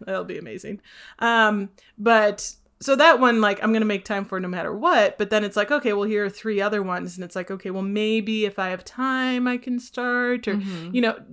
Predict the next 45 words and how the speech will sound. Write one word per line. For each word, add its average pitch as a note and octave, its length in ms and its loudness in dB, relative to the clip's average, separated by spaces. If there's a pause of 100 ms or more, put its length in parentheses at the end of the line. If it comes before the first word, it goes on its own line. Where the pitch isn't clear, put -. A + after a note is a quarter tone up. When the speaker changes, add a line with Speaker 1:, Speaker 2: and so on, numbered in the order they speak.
Speaker 1:
but A3 180 2
not, A3+ 440 0 (800)
you A3 120 2
just A#3 200 -2
have C4 140 -2
to B3 100 -6
be G#3+ 180 -2
realistic F#3 760 -2
with F3 300 -8
what F#3+ 120 -2
are F#3 60 -4
the F#3 120 -4
ones F3+ 260 -6
that - 220 -6
you F3+ 160 -10
for - 160 -14
sure D#4 240 -2
wanna C#4 240 0
do B3 280 0
and F#3+ 160 -4
what F#3+ 140 -2
are F3+ 40 -6
the F3+ 100 -6
ones F3+ 220 -6
that - 100 -8
are, - 100 -6
mm, E4 520 -8 (460)
maybe, G#3+ 320 -2
like, A3 200 0
gardening A3 480 -2
for A3 100 -6
you. G#3 180 -2
Maybe G#3+ 300 0
this A3+ 300 0
year F#3 420 -2 (480)
it's G3+ 280 -2
a F#3 340 -2
intention G#3+ 680 -2
where, F#3 120 -2
like, F3+ 200 -4
I'd F#3 180 -4
like E4+ 480 -2
to G3+ 120 -6
start F3+ 340 -6
gardening, F3+ 640 -4